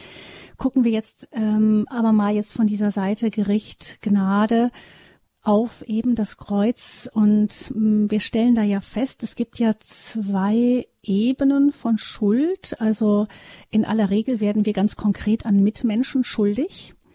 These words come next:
Ähm, Gott sagt uns aber, Jesus sagt uns dadurch aber auch an ihm. Also er solidarisiert sich sozusagen mit dem Opfer unserer Schuld und sagt, „Das, was ihr jemandem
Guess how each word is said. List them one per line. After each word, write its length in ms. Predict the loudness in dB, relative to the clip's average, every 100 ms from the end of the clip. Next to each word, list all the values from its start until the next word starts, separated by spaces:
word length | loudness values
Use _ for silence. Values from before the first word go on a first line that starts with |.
| -20 -20 -20 -20 _ 0
Ähm, 600 | 2 4 4 4 2 -2
Gott 220 | -4 -4
sagt 240 | -4 -4 -2
uns 120 | -2
aber, 160 | 0
Jesus 300 | 0 2 0
sagt 220 | -2 -4 -2
uns 120 | -2
dadurch 400 | -2 0 -2 -2
aber 160 | -4
auch 120 | -4 -2
an 120 | -2
ihm. 340 | 2 2 2
Also 180 | 0 -6
er 240 | -4 -2 0
solidarisiert 680 | 0 -2 0 0 2 0
sich 180 | 0 -4
sozusagen 580 | -4 -4 -4 -2 0 2
mit 180 | 0 0
dem 140 | -2
Opfer 340 | -2 -6 -4 -2
unserer 360 | 0 0 -2
Schuld 400 | 0 0 0 -2
und 420 | -2 0 2 2
sagt, 400 | -2 -4 -4 -2
„Das, 160 | -4 -2
was 160 | -4 -4
ihr 100 | 0
jemandem 500 | 2 2 2 0